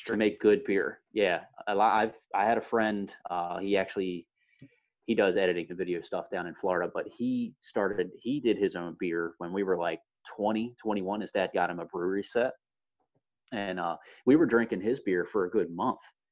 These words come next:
Speaker 1: you know, 'cause he would have it, he would have it in these barrels. But to tell you the truth, it was disgusting.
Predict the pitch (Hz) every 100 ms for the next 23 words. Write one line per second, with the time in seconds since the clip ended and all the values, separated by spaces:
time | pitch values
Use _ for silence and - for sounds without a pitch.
0 | _ _ - 87 - - _ - - 107
1 | 101 - 95 92 92 90 _ - 104 101
2 | - 90 92 - - 95 85 - - 87
3 | - 110 156 82 - 101 95 - - -
4 | _ _ - 139 135 113 - 147 - 95
5 | 78 - - - 127 -